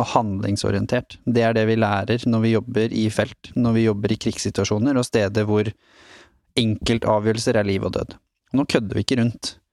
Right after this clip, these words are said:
Hvis en eller annen random som gir beng, nå ender opp med å tilfeldigvis hoste rett foran deg, da er det ingenting du får gjort.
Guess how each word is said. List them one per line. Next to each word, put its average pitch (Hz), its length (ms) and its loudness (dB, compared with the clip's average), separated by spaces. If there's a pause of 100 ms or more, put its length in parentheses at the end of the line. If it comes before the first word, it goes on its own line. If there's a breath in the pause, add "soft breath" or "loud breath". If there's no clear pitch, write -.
(400)
Hvis 131 200 0
en 123 200 2
eller 113 160 2
annen 120 200 2
random 107 560 0
som 135 200 2 (320)
gir 117 200 0
beng, 156 280 0 (760)
nå 127 200 4
ender 110 320 2
opp - 120 -4
med 117 120 4
å 123 160 0 (280)
tilfeldigvis 123 640 0
hoste - 480 -2
rett 113 160 -4
foran 113 280 2
deg, 240 200 0 (280)
da 131 80 2
er 143 60 -2
det - 100 -6
ingenting 107 440 2
du 98 120 0
får - 160 -4
gjort. - 240 -10